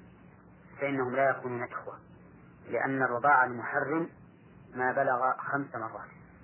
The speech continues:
قالت عائشة رضي الله عنها: "كان فيما أنزل من القرآن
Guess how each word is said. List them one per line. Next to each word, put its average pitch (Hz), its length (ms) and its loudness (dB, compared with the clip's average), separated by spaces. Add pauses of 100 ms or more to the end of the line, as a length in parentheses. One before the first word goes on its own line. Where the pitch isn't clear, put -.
(560)
قالت 135 200 4
عائشة 123 420 0
رضي 120 140 0
الله 120 200 2
عنها: 147 460 4
"كان 135 260 0
فيما 127 400 -4
أنزل 123 240 -4
من 120 120 -4
القرآن 123 500 0